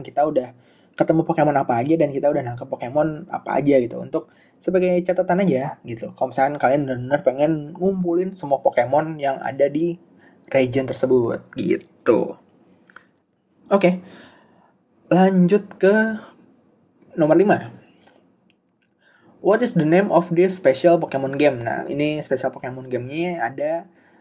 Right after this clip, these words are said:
eh, warnanya kuning. <laughs> Warnanya kuning dan ada gambar Pikachu-nya. Namanya apa nih? Ini,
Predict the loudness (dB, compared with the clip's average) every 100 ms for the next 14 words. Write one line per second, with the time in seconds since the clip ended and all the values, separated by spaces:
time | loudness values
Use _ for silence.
0 | _ -4 -2 -2 -2 0 -2 -2 -2 0
1 | 2 0 0 -2 -2 -4 -4 -8 -12 -20
2 | -20 -4 -4 -4 -14 -20 -6 -6 -4 -6
3 | -4 0 2 4 4 4 2 4 4 2
4 | 2 0 0 -2 -2 -2 -2 -2 0 0
5 | 0 -2 -8 -8 -6 -4 0 2 0 -2
6 | -4 0 0 0 -4 -10 -2 2